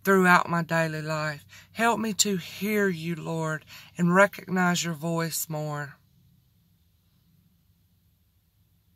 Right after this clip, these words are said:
That I might become a, a clear vessel.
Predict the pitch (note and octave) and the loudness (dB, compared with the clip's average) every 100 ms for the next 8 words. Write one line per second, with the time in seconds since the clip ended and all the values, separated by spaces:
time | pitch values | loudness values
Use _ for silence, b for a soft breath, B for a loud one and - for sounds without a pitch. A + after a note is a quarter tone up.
0 | _ _ _ _ _ _ _ _ _ _ | _ _ _ _ _ _ _ _ _ _
1 | _ _ _ _ _ _ - F3 E3+ E3+ | _ _ _ _ _ _ -2 2 4 4
2 | E3+ - E3+ - F3 E3 D#3+ D#3 - - | 2 0 -8 -6 -4 -2 -2 -6 -12 -12
3 | - _ _ b b b b b b b | -12 _ _ b b b b b b b
4 | _ _ _ _ _ _ D#3+ - - G3+ | _ _ _ _ _ _ -16 -8 -2 2
5 | G3+ G3 F3 D#3+ F#3 E3 - C#3+ | 2 0 -4 0 0 0 -6 -12